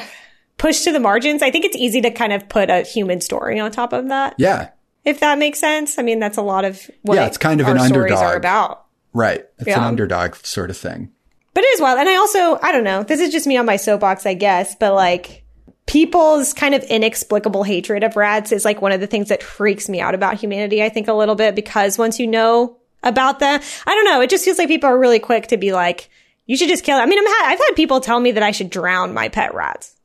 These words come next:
Speaker 1: just because I offhand comment that I have them, which is, like, kind of obscene to me. Or if I take them to the vet and I'm, like, in the waiting room and somebody notices that I have ha-, rats, they will, like, audibly be disgusted. And I'm like,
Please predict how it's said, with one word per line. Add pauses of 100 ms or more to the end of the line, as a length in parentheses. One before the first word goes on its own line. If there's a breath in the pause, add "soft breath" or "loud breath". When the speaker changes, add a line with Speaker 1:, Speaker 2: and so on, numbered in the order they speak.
Speaker 1:
just
because
I
offhand
comment
that
I
have
them,
which
is,
like,
kind
of
obscene
to
me. (200 loud breath)
Or
if
I
take
them
to
the
vet
and
I'm,
like,
in
the
waiting
room (360 loud breath)
and
somebody
notices
that
I
have
ha-,
rats,
they
will,
like, (100)
audibly
be
disgusted.
And
I'm
like,